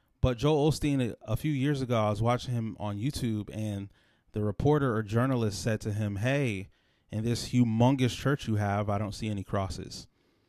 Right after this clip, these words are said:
And in typical Joel, you know, Osteen temperament, you know, he kinda tilted the head and, you know, with a shy countenance said, you know, "Well, we really don't wanna offend anyone." And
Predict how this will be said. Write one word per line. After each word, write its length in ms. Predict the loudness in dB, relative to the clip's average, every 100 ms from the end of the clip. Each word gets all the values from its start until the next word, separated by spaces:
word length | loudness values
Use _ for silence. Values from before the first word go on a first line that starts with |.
| _ _ -8
And 180 | -2 -2
in 80 |
typical 420 | 0 2 2 2 2
Joel, 500 | 4 4 4 0 -10 _ -4
you 100 | 0
know, 120 | 2
Osteen 760 | 4 2 2 -4 -2 -4 -6 -8 -12 _ _
temperament, 640 | -6 -4 0 0 0 -2 -4
you 100 | -4
know, 100 | -4
he 80 |
kinda 260 | -4 -4 -4
tilted 320 | -4 -6 -4
the 100 | -2
head 480 | 0 2 2 2 -2 -8 _ _ _ _ -12
and, 320 | -6 -4 -4
you 60 | -2
know, 80 | 2
with 160 | 2
a 40 | 0
shy 280 | -2 -2
countenance 560 | 0 -2 -2 -2 -4 -2
said, 300 | 0 0 0
you 120 | -2
know, 160 | 0 0
"Well, 400 | 0 0 -2 -6 _ _ _ _ _ _ _ _ _ _ _ _ _ _ 0
we 200 | 4 6
really 220 | 6 6
don't 160 | 4
wanna 260 | 2 2 0
offend 680 | -2 -2 0 0 -2 -6 -10 -8
anyone." 640 | -6 -4 -2 -2 -4 -6 -12 _ _ _
And 520 | -6 -2 -2 -2 -6